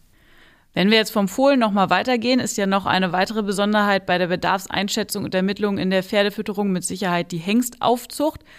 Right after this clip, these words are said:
Um die Hengste dann für die Körung vorzubereiten, brauchen sie ja auch noch mal eine ganz andere Fütterung, um dann auch dementsprechend optimal unterstützt zu werden, um so weit zu sein, dass sie sich bei der Körung auch optimal präsentieren mit,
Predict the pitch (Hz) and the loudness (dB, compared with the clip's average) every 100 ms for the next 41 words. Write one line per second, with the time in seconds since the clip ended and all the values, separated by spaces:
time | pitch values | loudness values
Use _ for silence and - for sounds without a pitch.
0 | - - - _ _ - 190 196 185 190 | -20 -20 -20 _ _ -2 2 2 2 2
1 | 196 202 202 190 190 185 180 185 233 220 | 2 2 0 0 0 0 -4 -2 0 2
2 | 220 - 214 233 214 208 208 214 190 175 | 0 0 -2 -2 -2 2 2 0 0 0
3 | 180 180 185 170 185 190 180 180 180 156 | 0 0 2 2 0 -2 -2 0 2 2
4 | 165 170 165 - 165 165 196 220 214 214 | 0 -4 -4 -4 -4 -8 -6 -2 0 0
5 | 175 175 170 156 170 175 170 - 175 165 | 0 -2 -2 -4 -4 -4 -4 -4 -8 -6
6 | - 160 180 175 160 - 170 160 - 202 | -6 -8 -4 -2 -2 -2 -6 -6 -8 -8
7 | - - 220 208 208 226 254 - 170 165 | -10 -8 -4 2 2 2 -2 -4 -8 -6
8 | 160 170 165 160 165 165 165 165 165 165 | -4 -4 -4 -4 -2 -2 -4 -8 -8 -6
9 | 165 160 180 170 156 - - 180 170 160 | -6 -6 -8 -6 -6 -6 -8 -6 -2 -2
10 | - - 170 170 - 226 240 226 226 | -4 -8 -6 -6 0 2 4 2 -2